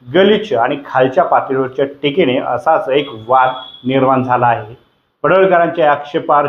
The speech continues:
शब्दांनी केवळ विरोधी पक्षच नव्हे, तर सत्ताधारी पक्षातील अनेक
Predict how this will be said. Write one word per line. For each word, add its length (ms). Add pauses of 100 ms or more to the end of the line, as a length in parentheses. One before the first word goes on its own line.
(120)
शब्दांनी 540
केवळ 560
विरोधी 360
पक्षच 520
नव्हे, 240 (280)
तर 80
सत्ताधारी 800
पक्षातील 600 (140)
अनेक 500